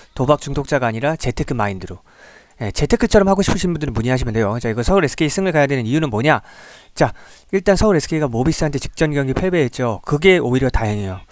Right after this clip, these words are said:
그게 홈에서, 어, 승리를 할 동기부여를 올려주거든요. 예, 모비스, 모비스 원정에서 패배한 게 오히려 다행입니다. 그리고 한국가스공사는 서울 삼성한테 처참하게 발렸는데 벨랑게 선수, 뭐 라거나 선수 이 두 명 빼고는 사실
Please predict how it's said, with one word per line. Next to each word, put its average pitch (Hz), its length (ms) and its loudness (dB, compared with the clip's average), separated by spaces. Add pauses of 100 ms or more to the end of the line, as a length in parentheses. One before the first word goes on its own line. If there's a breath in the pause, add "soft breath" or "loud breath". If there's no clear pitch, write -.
(240 loud breath)
그게 151 180 4
홈에서, 196 640 4 (480 loud breath)
어, 113 320 -2 (180)
승리를 233 480 0
할 175 180 2
동기부여를 143 520 2
올려주거든요. 123 720 0 (320)
예, 107 180 -8 (100)
모비스, 147 540 0
모비스 143 260 0
원정에서 131 380 0
패배한 185 320 2
게 131 60 -8
오히려 123 200 -2
다행입니다. 117 400 -2
그리고 123 160 -6
한국가스공사는 196 720 0 (320 loud breath)
서울 240 280 4
삼성한테 208 420 2
처참하게 208 460 0
발렸는데 127 640 -2 (540 loud breath)
벨랑게 208 440 4
선수, 190 560 2
뭐 123 140 -2
라거나 147 360 2
선수 151 220 -4
이 139 100 -2
두 135 140 -4
명 170 140 0
빼고는 170 280 -4
사실 185 300 -2